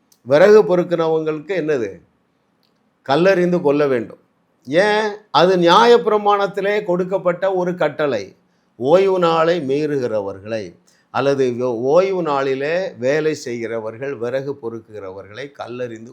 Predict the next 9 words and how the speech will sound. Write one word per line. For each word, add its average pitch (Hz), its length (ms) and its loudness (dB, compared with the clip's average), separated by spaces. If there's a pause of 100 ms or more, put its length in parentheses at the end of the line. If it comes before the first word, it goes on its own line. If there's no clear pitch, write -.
(100)
கொல்ல 110 300 -12
வேண்டும். 107 560 -18 (360)
ஆனால் 127 540 -2
நியாயப்பிரமாணம் 139 1120 -6
இல்லை 120 360 -8
என்றால், 113 680 -6
நன்றாக 143 560 -2
அறிந்து 131 320 -6
கொள்ளுங்க, 113 640 -8